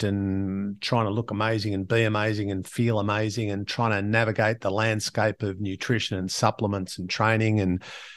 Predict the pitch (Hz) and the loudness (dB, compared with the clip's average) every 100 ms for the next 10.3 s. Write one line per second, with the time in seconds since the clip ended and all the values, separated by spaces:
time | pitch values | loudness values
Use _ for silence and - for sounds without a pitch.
0 | - - 113 117 107 113 117 117 - 104 | -16 2 4 6 6 6 6 6 4 2
1 | 110 135 117 113 104 101 - - 123 113 | 8 8 8 6 4 0 -2 2 6 6
2 | 101 92 - 98 - 107 98 104 110 101 | 4 2 2 2 6 6 8 8 8 8
3 | 101 104 117 113 104 113 117 104 110 117 | 8 8 10 10 12 12 12 10 10 6
4 | - - - - - - _ _ _ - | 2 -2 -20 -20 -20 -20 _ _ _ 2
5 | 143 143 147 147 160 156 143 143 - _ | 6 10 12 12 12 10 10 6 0 _
6 | _ _ - - - 175 190 - 196 165 | _ _ -14 -4 6 10 10 10 8 10
7 | 147 - - - 135 131 120 107 - - | 8 8 0 6 10 12 10 8 4 8
8 | 117 107 - - - - 110 110 110 - | 8 8 6 4 0 2 6 8 6 4
9 | - - 113 101 101 - 156 135 131 127 | 0 4 6 6 4 4 10 12 12 12
10 | 123 117 - | 12 10 4